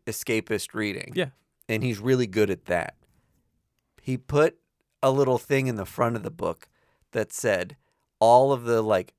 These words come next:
Speaker 1: historical references and mentions of this, that, and the other are true or based in reality. He's such a fucking atheist, this guy,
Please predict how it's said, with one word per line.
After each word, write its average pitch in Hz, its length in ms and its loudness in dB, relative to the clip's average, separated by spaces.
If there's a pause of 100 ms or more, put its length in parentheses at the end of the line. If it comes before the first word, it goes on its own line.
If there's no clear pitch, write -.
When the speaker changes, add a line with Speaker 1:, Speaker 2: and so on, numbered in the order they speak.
(140)
Speaker 1:
historical 110 1040 0
references 107 1040 -4
and 85 320 -10 (480)
mentions 104 680 -6
of 92 340 -8
this, 107 220 -6
that, 104 260 0
and 98 100 -12
the 98 120 -12
other 101 480 -4 (440)
are 110 280 2
true 107 800 -4
or 90 100 -6
based 98 420 -8
in 101 160 -10
reality. 82 760 -10 (380)
He's 135 200 -2
such - 680 -2
a 123 100 -4
fucking 117 500 -4
atheist, 117 560 -4
this 123 160 -6
guy, 131 420 0